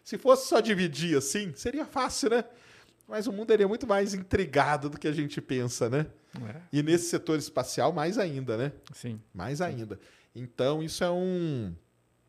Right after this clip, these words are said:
Speaker 1: é um negócio muito interessante. Então, você não gosta de chamar de New Space, né?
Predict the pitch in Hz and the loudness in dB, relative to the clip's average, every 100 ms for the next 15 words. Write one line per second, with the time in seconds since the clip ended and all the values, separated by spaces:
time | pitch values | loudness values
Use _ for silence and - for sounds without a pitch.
0 | _ _ _ 120 127 131 135 139 139 147 | _ _ _ -2 0 4 4 4 -2 0
1 | 180 185 175 120 117 - - _ 139 - | 2 2 2 -2 -4 -14 -20 _ -12 4
2 | 175 226 - - 185 202 196 185 - 233 | 4 4 -4 -2 0 4 4 4 2 -2
3 | 175 180 196 180 196 - 147 117 104 131 | 0 0 0 -2 -4 0 0 0 -2 -2
4 | 123 | -2